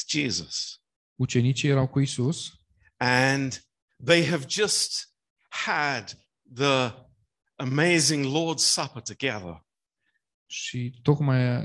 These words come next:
Speaker 2: avusese cina împreună.
Speaker 1: Uh, and in verse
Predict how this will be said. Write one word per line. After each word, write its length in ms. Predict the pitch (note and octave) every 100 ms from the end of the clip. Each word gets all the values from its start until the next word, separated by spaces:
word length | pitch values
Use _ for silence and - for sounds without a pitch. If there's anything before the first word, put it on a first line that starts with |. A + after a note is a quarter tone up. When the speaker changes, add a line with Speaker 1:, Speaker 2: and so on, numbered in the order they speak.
| A#2
Speaker 2:
avusese 580 | B2 A#2+ B2+ C#3+ C3+ B2+
cina 680 | - - C3+ G#2 G#2+ - _ _ _ _ _ _ _ _ _ _ _ _
împreună. 760 | B2 - A2+ A2 A2+ G#2 D3 - _ _ _ _ _ -
Speaker 1:
Uh, 240 | A#2 G#2+ F#2+ -
and 280 | - C#3 D3
in 240 | D3+ E3
verse 460 | D3 G3 A3+ - -